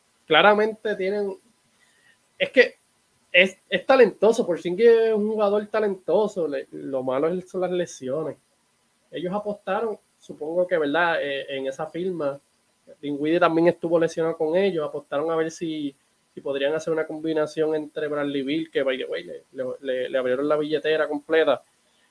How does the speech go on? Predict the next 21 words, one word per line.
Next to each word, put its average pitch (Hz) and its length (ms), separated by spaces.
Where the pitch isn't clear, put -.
Pero 143 1040
yo 147 100
no 175 80
le 185 80
veo 175 160
mucho 151 880
futuro 135 300
ahora 135 240
mismo 139 220
a 135 40
Wizards. 143 440
Se - 140
lo 143 60
estoy 165 160
diciendo 196 380
desde 185 260
hoy. 202 400
Estamos 151 420
a, 156 680
a 135 120
cinco 185 540